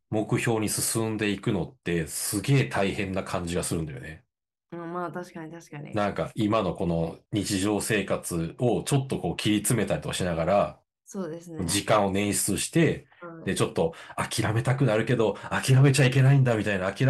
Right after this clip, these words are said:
Speaker 1: めちゃそこで試合終了だみたいなさ。
Speaker 2: はあ、はあ、はあ。
Speaker 1: なんかそういうこう、根性論とかにつながりやすそうな気がするんだけど。
Speaker 2: 確かに。
Speaker 1: でもさ、この未来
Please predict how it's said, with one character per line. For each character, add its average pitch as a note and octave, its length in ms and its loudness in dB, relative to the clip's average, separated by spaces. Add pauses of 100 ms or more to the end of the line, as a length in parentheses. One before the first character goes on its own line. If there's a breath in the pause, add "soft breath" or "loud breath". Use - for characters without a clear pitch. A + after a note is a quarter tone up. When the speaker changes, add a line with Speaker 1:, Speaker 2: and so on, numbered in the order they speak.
Speaker 1:
め C3 140 6
ち A#2 180 -4
ゃ G#2+ 120 0
そ A2 120 -4
こ A#2 100 -2
で A2 120 -2
試 - 280 -4
合 C3 40 2
終 C3 180 2
了 B2+ 100 4
だ B2 120 4
み G#2+ 80 0
た F#2 80 -4
い E2+ 40 -4
な D#2+ 80 -8
さ。 D2+ 320 -8
Speaker 2:
は F3+ 140 -8
あ、 D#3 60 -6
は D3 80 -10
あ、 D#3 260 -10
は D#3+ 200 -10
あ。 - 20 -
Speaker 1:
な E3+ 180 4
ん D3+ 60 0
か A#2+ 100 0
そ D#3 220 2
う D3 80 4
い C#3+ 60 4
う C3+ 40 2
こ B2+ 360 2
う、 C3 160 4
根 B2 60 2
性 C3 160 4
論 F#2 140 2
と - 80 -14
か - 60 -8
に - 80 -12
つ G#2 100 -6
な G#2 80 2
が F#2+ 80 2
り F#2 80 -2
や E2 80 -2
す - 60 -10
そ G2+ 60 -6
う - 20 -6
な E2 80 -8
気 F2 80 -12
が D#2 80 -12
す - 80 -12
る D#2+ 80 -8
ん - 20 -8
だ D2 100 -14
け D#2+ 100 -18
ど。 D#2+ 200 -8
Speaker 2:
確 - 100 -12 (200)
か - 60 -18
に。 - 80 -20 (1800)
Speaker 1:
で C3+ 100 4
も A2+ 120 2
さ、 E2 180 -2
こ - 140 -8
の F2 260 -4
未 A#2+ 220 0
来 F#2+ 500 0